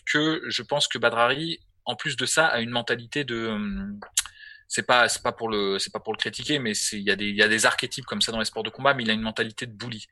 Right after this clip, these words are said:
C'est-à-dire quand, quand il arrive à dominer son adversaire, il est, euh, impeccable, Badrari. Tu, tu, quand tu le vois, euh, qui déroule face à Peter Hertz ou face à Semmy Schilt dans le premier combat,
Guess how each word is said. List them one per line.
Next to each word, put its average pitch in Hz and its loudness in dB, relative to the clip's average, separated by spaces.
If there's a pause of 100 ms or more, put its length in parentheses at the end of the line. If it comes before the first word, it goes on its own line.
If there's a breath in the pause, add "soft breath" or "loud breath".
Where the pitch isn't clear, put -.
(220 loud breath)
C'est-à-dire - 2
quand, 120 0
quand 127 -2
il 123 2
arrive 127 6
à 113 8
dominer 139 -2
son - 2
adversaire, 123 4 (380 soft breath)
il 113 -6
est, 143 6
euh, 104 4 (380)
impeccable, 135 2
Badrari. 95 -10 (220)
Tu, 113 -8
tu, 110 -4
quand 120 -2
tu - -4
le 117 -8
vois, 135 8
euh, 107 6
qui 110 -8
déroule 131 2
face - -2
à 110 2
Peter - -4
Hertz 123 6
ou - -12
face - -6
à 107 2
Semmy 120 -4
Schilt 131 0
dans 113 -4
le 104 -4
premier 117 -8
combat, 131 0